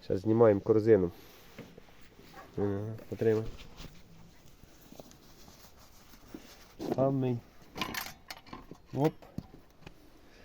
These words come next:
М, так нова корзина. Ну, це херня.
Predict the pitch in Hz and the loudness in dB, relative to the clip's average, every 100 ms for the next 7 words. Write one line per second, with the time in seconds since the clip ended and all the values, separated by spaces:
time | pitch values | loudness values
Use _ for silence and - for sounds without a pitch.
0 | - - 151 165 139 107 - 127 - 165 | -14 -6 2 6 4 2 -4 -2 6 8
1 | 180 185 - 196 190 214 202 139 101 - | 10 8 6 4 6 10 12 12 8 4
2 | - - - - - - - - - - | -18 -20 -20 -20 -20 -6 -4 -4 -16 -16
3 | - - - - - - - - - - | 0 2 2 -2 -2 -2 -4 -6 -10 -14
4 | - - - - - - - - - - | -18 -18 -20 -20 -20 -20 -20 -20 -20 -20
5 | - - - - 123 117 117 - 120 117 | -20 -20 -20 -14 -10 -6 -8 -6 -2 -2